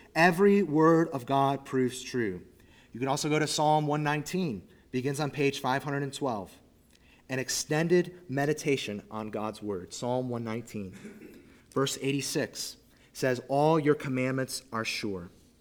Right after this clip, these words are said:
Verse eighty-nine, "Forever, O Lord, your word is firmly fixed in the heavens." Verse one sixty, "The sum of your word is truth.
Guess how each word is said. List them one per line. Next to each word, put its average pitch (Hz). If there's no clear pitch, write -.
Verse 139
eighty-nine, 151
"Forever, 151
O 143
Lord, 139
your 156
word 147
is 120
firmly 175
fixed -
in 139
the 139
heavens." 110
Verse 165
one 160
sixty, 175
"The 151
sum 190
of 160
your 156
word 151
is 143
truth. 120